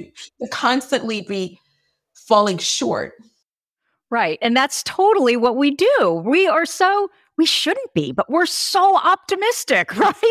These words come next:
Speaker 2: We always
Speaker 1: Yes.
Speaker 2: think we can do more than is humanly possible.
Speaker 1: Right. Right. I love telling the story of, of this one woman. She's very creative, and she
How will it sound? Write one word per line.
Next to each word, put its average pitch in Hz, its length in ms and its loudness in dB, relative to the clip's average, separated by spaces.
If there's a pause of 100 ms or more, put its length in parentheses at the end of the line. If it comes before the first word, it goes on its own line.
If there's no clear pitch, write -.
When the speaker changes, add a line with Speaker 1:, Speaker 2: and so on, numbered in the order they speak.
(100)
Speaker 2:
We 302 140 0 (160)
always 370 140 6
Speaker 1:
Yes. - 340 2
Speaker 2:
think 262 200 -2
we 269 120 2
can 226 180 0
do 214 140 2
more 196 240 2
than 160 260 -2 (240)
is 220 200 0
humanly 180 420 0
possible. 156 680 -6 (400)
Speaker 1:
Right. - 360 -2 (640)
Right. 175 360 -6 (680)
I 247 140 0
love 240 580 -2 (220)
telling 233 300 -2
the 214 80 -6
story 202 380 -2
of, 170 200 -4 (160)
of 175 240 0
this 180 320 -8
one 196 420 -2 (480)
woman. 185 440 0
She's - 320 -8
very 214 240 0
creative, 202 720 -2
and 165 200 -2
she 190 640 -4